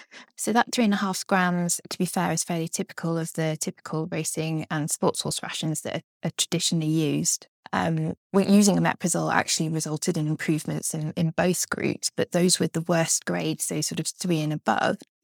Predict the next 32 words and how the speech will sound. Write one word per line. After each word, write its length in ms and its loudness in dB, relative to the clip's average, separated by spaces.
it 160 2
was 120 -2
those 420 2
where 280 -2
the 120 0
improvement 440 -2
continued 540 0
if 120 -2
the 100 -4
diet 400 0
was 100 -2
changed, 640 0
but 100 0
actually 460 -2
the 80 -2
situation 640 -2
worsened 500 -2
in 140 0
those 340 -2
left 320 -6
on 80 -10
the 80 -10
high 220 -4
starch 500 -6
diet. 400 -10
So 280 -2
what 140 2
that's 200 0
basically 560 0
showing 400 -2
is 120 -4
if, 120 -10